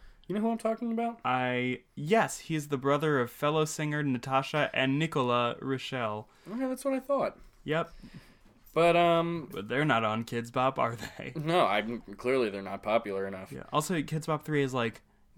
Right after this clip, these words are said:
Speaker 2: Girlfriend by N sync, which
Speaker 1: Mm-hmm.
Speaker 2: must be one of the least notable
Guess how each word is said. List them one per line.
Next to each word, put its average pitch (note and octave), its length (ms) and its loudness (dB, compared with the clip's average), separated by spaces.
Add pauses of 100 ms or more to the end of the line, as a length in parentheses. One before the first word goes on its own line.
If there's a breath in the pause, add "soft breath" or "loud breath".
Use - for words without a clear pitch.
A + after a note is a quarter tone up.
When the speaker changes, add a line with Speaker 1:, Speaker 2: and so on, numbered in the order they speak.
(140)
Speaker 2:
Girlfriend D3+ 640 0
by C#3 180 2
N C3 260 0
sync, C3+ 480 -4
which A2 200 -6
Speaker 1:
Mm-hmm. B2 140 -6 (240)
Speaker 2:
must B2 380 -4
be B2 220 0
one A#2 260 -2
of A#2 100 -6
the A2+ 140 0
least A#2+ 440 -6
notable D#3 600 -2